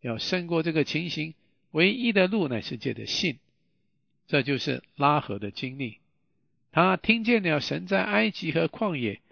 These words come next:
为以色列人所做的，他也听见了神如何击败西宏和噩，这两个看守迦南地入口的强大的王。他听见好消息，就相信了以色列的神，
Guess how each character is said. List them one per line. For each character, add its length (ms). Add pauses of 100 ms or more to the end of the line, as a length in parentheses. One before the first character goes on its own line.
(280)
为 220
以 160
色 200
列 120
人 160
所 200
做 360
的， 160 (480)
他 140
也 160
听 240
见 160
了 160
神 280
如 200
何 180
击 300
败 260 (240)
西 380
宏 260
和 220
噩， 340 (580)
这 280
两 240
个 120
看 280
守 180
迦 260
南 260
地 120
入 220
口 180
的 140
强 400
大 180
的 120
王。 400 (760)
他 200
听 220
见 220
好 160
消 260
息， 240
就 160
相 360
信 220
了 140
以 160
色 160
列 160
的 140
神， 360